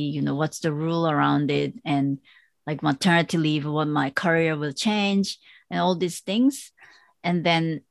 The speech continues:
more support for working parents, like, financially, o-, and also, you know, as a culture within the firm. So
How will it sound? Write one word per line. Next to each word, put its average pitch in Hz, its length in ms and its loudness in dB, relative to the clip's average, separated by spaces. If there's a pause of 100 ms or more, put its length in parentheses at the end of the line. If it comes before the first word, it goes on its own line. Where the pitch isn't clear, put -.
(160)
more 175 420 2
support 175 680 2
for - 480 -2
working 151 360 0
parents, 196 560 -2
like, 156 220 0
financially, 156 760 2
o-, 135 280 -2
and 160 160 2
also, 170 340 0
you 139 120 0
know, 139 100 2
as 135 160 0
a - 60 -8
culture - 640 -6 (160)
within 139 380 0
the 143 60 -8
firm. 135 480 0
So 156 480 0